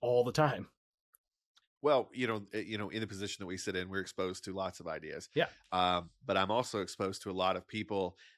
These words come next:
Speaker 2: that, um, you know, go five percent into something and they know it. They feel like they know the magic trick, but they don't actually ever perform the magic trick.
Speaker 1: Yep.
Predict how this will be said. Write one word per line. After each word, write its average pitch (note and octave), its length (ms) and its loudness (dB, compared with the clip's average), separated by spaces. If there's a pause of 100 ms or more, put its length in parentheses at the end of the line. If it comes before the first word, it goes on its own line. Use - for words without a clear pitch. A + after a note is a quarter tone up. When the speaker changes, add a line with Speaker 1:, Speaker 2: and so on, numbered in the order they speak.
Speaker 2:
that, G2 520 6 (260)
um, F#2 400 2 (500)
you G2 120 -10
know, F#2 360 -4 (580)
go G2+ 300 0 (180)
five G#2 340 2
percent F#2 320 -10
into F#2 240 -12
something F#2 460 -12
and F#2+ 100 -12
they G#2 100 -4
know G#2 260 2
it. G2+ 120 -6
They G2+ 120 -6
feel A2 180 -4
like G2 140 -4
they F#2+ 80 -4
know G2 160 -6
the F#2+ 80 -8
magic G2 380 -4
trick, F2+ 220 -6
but F#2 120 -14
they F#2+ 80 -4
don't F#2+ 140 -8
actually F#2 260 -8
ever F2 120 -10
perform F2 420 -12
the B1+ 60 -20
magic - 320 -20
trick. - 240 -14
Speaker 1:
Yep. A2 180 -4